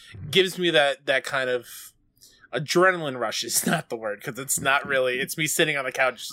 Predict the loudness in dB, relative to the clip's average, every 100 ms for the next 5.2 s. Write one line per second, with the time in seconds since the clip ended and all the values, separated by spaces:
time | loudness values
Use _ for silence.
0 | 0 2 4 2 -4 -14 _ -2 -2 -2
1 | -2 -4 -6 -6 -6 -6 _ -20 -20 -18
2 | 2 4 4 4 4 6 4 2 0 2
3 | 4 4 4 2 0 -4 -4 -8 -8 -8
4 | -8 -8 -8 -8 -8 -8 -8 -10 -8 -6
5 | -6